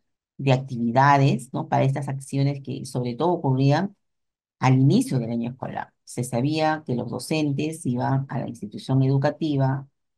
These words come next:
principalmente se hablaba de una planificación, ¿no? curricular, pero nada más, ¿no?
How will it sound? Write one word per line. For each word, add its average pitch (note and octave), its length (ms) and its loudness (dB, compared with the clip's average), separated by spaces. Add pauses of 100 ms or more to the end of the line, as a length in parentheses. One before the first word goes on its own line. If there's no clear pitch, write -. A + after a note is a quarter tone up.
principalmente C3+ 960 2
se - 120 -10
hablaba A#2+ 260 -6
de B2+ 60 -6
una B2 160 -8
planificación, C3+ 1120 -4 (560)
¿no? B2 200 -8
curricular, C3+ 720 4 (880)
pero G#2+ 540 -8 (1120)
nada C3 240 0
más, D#3+ 540 0
¿no? A3 140 -10